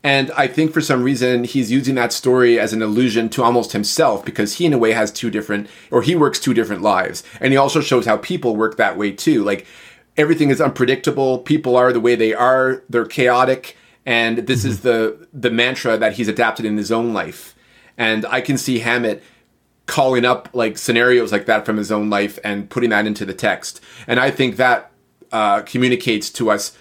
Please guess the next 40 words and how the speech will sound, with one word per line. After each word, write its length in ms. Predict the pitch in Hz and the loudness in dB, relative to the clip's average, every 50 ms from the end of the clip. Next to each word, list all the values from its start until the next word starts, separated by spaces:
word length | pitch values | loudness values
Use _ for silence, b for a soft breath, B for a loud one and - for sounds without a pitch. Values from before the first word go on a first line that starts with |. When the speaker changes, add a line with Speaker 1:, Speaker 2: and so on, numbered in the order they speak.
| b b b | b b b
Speaker 1:
who 120 | 135 127 | -2 0
Sam 280 | - - 123 110 107 104 | 2 2 0 0 0 -2
Spade 320 | - - 120 113 110 104 | -2 0 0 0 0 0
really 320 | 107 113 107 110 107 110 | 0 0 0 2 2 2
is. 320 | 117 113 107 95 92 - b b b b b | 2 2 2 0 -4 -10 b b b b b
He 180 | b - 127 | b 0 2
is 100 | 127 110 | 2 2
an 80 | 113 117 | 2 2
agent 260 | 113 117 101 110 107 | 0 0 0 -4 -6
of 100 | 95 - | -6 -6
chaos, 600 | - - 139 139 135 131 131 127 123 120 - - b b b b b b | -4 -2 0 2 4 4 4 2 2 0 -4 -8 b b b b b b
but 140 | 131 139 120 | -2 -2 0
he 100 | 120 123 | 0 -2
survives 560 | - - 117 104 113 123 123 131 131 123 104 | -2 -2 -2 0 2 2 2 2 2 0 0
in 80 | 110 101 | -2 -4
it. 100 | 92 92 | -4 -4
He 100 | 98 113 | -4 -4
rolls 320 | 107 117 120 120 123 120 117 | 2 2 4 4 4 2 -2
with 100 | 107 - | -4 -8
the 60 | 98 | -8
punches, 560 | - - 120 120 - - 131 127 120 - - B B B B B B | -4 -4 -4 -2 0 0 0 0 0 -4 -10 B B B B B B
and 160 | 110 110 110 | -2 0 0
he, 100 | 110 107 117 | 0 0 0
and, 160 | 117 110 110 | 0 0 0
and 100 | 110 113 | 0 -2
the 40 | 117 | -2
chaos 380 | 117 - 131 123 120 117 117 - | -2 0 2 2 4 2 2 0
just 160 | 113 - - | -6 -6 -2
keeps 180 | 123 120 - | -2 -2 -2
coming 360 | - - - 127 127 127 123 113 | -2 -4 -2 0 2 2 2 2
and 140 | 107 107 | 0 -2
coming, 380 | - 135 127 127 131 127 120 123 B B B B B | -2 -2 0 0 0 -2 -2 -4 B B B B B
and 140 | 110 110 110 | -4 -2 -2
he 60 | 107 | -2
deals 320 | 104 113 123 120 120 117 - | 0 2 2 2 2 2 0
with 80 | 113 107 | 0 0
it, 220 | 110 - - _ _ _ _ - | 0 -2 -4 _ _ _ _ -8
um, 340 | 101 101 101 101 101 104 104 _ _ _ - - - - - _ _ _ _ _ _ _ _ - | -4 -2 -2 -2 -4 -6 -10 _ _ _ -20 -20 -20 -20 -20 _ _ _ _ _ _ _ _ -4
each 220 | 143 - - - | -4 -4 -2 -2
time. 260 | - 110 95 90 - | -2 -2 -2 -2 -6